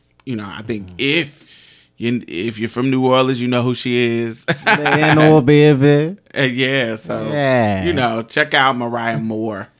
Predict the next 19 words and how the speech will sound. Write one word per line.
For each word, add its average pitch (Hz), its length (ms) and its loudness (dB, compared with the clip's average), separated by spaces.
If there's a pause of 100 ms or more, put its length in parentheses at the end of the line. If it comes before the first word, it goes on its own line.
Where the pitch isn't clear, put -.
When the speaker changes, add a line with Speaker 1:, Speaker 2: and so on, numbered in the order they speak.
(400)
Speaker 2:
Check - 240 -20
out. 87 420 -12 (800)
So, 131 480 2
uh, 120 360 -4
I 110 140 -8
also 120 240 -6
wanna 123 200 -4
bring 117 280 -2
up 120 120 -2
Ashley 113 400 -2
Marie 120 380 2
Preston. 139 720 -2 (500)
Um, 95 460 0
I've 101 280 -4
been 104 160 0
seeing 104 320 -6
her 101 220 -12
do 104 220 -10
work. 107 400 -4